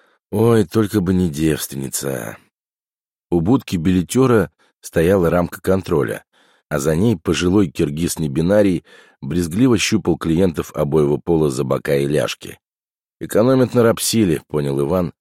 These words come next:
«Вместо двух проверяющих один». В рюкзак Ивана киргиз даже не заглянул, только покосился на Няшу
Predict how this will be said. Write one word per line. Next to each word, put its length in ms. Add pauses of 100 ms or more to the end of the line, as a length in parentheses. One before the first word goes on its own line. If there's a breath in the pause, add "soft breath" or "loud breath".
(580 soft breath)
«Вместо 320
двух 280
проверяющих 680
один». 440 (840)
В 60
рюкзак 420
Ивана 340
киргиз 400
даже 280
не 80
заглянул, 640 (380)
только 260
покосился 640
на 140
Няшу 480